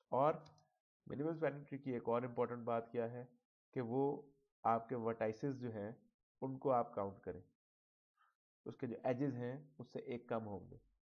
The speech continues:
मतलब यहाँ पे पांच vertices हैं या nodes, पांच vertices या nodes हैं, तो जो edges हैं वो चार होने चाहिए, n minus one edges होने चाहिए। तो तीनों spanning trees के अंदर चार edges हैं, ठीक है।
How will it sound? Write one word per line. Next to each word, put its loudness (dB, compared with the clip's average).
मतलब -8
यहाँ 0
पे 2
पांच 0
vertices -2
हैं -12
या 0
nodes, -4
पांच 2
vertices -2
या 0
nodes -6
हैं, -8
तो -2
जो 0
edges 0
हैं -4
वो 2
चार 4
होने -4
चाहिए, -10
n -2
minus -2
one -2
edges -4
होने -6
चाहिए। -12
तो -2
तीनों 0
spanning -2
trees -2
के -4
अंदर -2
चार 2
edges 0
हैं, -8
ठीक -8
है। -4